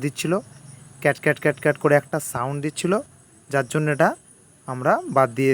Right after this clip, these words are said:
দিচ্ছি। তো এখানে দেখতে পাচ্ছ এখানে আমার হাতে ওটা দেখলে ওটা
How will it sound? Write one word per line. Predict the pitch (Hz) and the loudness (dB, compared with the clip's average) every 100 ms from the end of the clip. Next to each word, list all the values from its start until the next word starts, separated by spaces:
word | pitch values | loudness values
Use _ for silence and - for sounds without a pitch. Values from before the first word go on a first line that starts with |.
| 120 | 0
দিচ্ছি। | 117 - 110 98 _ _ _ - | -6 -10 -14 -16 _ _ _ -6
তো | 147 151 | -2 0
এখানে | 175 185 160 | 0 0 0
দেখতে | 160 196 | 0 0
পাচ্ছ | 196 - 180 | 0 0 0
এখানে | 185 180 175 | 2 2 2
আমার | 165 170 143 | 2 2 0
হাতে | 151 151 160 - _ _ _ _ _ 151 | -2 -2 -4 -8 _ _ _ _ _ -8
ওটা | 147 135 | -4 0
দেখলে | 156 165 190 185 | 0 2 2 2
ওটা | 160 | 0